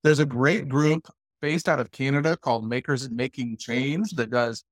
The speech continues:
three D printed accessories, sometimes mixed with electronics. They don't focus specifically on gaming, but they have a huge library and a lot of people that need help. You can volunteer there. And I think that's about it for volunteer organizations that I can think of. There are also charities like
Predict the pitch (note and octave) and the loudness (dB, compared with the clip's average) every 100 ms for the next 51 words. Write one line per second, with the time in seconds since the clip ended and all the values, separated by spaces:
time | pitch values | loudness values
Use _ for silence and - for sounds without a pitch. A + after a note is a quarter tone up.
0 | - D3 C3+ C#3+ C3+ B2 - C#3 C#3 C#3+ | -4 -2 0 0 0 -2 0 0 0 2
1 | C#3 C3+ B2 - B2+ B2+ C#3+ C3+ C3 C3 | 2 0 -4 -4 -2 0 0 0 -2 -4
2 | - B2 A2 A2+ - C3+ C3+ C3 C#3 - | -4 -4 -2 -4 0 2 2 2 -2 -4
3 | B2+ C#3 D#3 - D3 C#3+ C3 - A#2+ C#3+ | 0 2 2 0 -2 -2 -6 -6 -4 -4
4 | D3 D3 C3+ A2+ G#2+ A2+ B2 C3+ E3+ G#3 | -4 -2 0 0 -2 -4 -2 0 0 -2
5 | - _ _ _ - C3+ B2+ B2 B2 A2+ | -6 _ _ _ 0 2 2 2 0 -2
6 | G#2+ - C3+ C#3 B2+ - - B2 B2 B2 | -4 -2 2 2 2 -6 -4 2 2 4
7 | B2 B2+ D3 F3+ A2 A#2 A#2+ - B2+ B2+ | 2 2 2 0 0 0 -2 -8 -4 -2
8 | A#2+ A#2 B2 A2 A#2 B2+ - A#2+ A#2+ A2 | 0 -2 -4 -2 0 0 0 -6 -4 2
9 | A#2 A#2+ A#2 B2+ A#2 G#2+ G2+ A#2+ B2+ C#3 | 2 2 -2 -2 -2 -2 -4 0 4 6
10 | D#3+ F3 _ C3 C3+ C3 C3 B2+ B2+ B2+ | 4 0 _ -10 -2 0 2 2 0 -2
11 | - - - F3 E3+ D#3+ D3 D#3 B2+ C#3 | 0 2 2 6 6 6 2 -2 0 2
12 | D3 C#3+ B2+ - D3+ D3 C3+ B2+ B2 A#2 | 4 2 0 -6 2 4 4 2 -2 -2
13 | A2 A#2+ B2 B2 A#2 A2+ A2 G#2 C#3+ D3+ | -4 -6 -6 -6 -2 -4 -4 -4 -2 2
14 | C#3+ B2+ A2 G#2+ A2 A2 - A#2+ A2+ A#2 | 2 2 -2 -2 -6 -6 2 4 4 0
15 | G2+ G2 | -4 -6